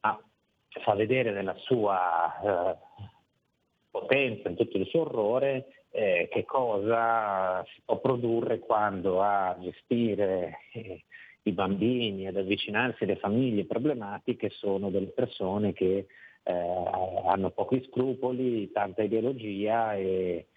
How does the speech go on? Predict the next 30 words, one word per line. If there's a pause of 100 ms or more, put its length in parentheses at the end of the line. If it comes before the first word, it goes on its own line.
(220)
e
non
hanno
a
cuore
la
salute
delle
famiglie. (200)
Eh, (400)
perché
il
caso
di,
di,
di
Veleno
è, (680)
eh,
questa
storia
incredibile,
no? (440)
Che
risale
alla
fine
degli
anni
novanta,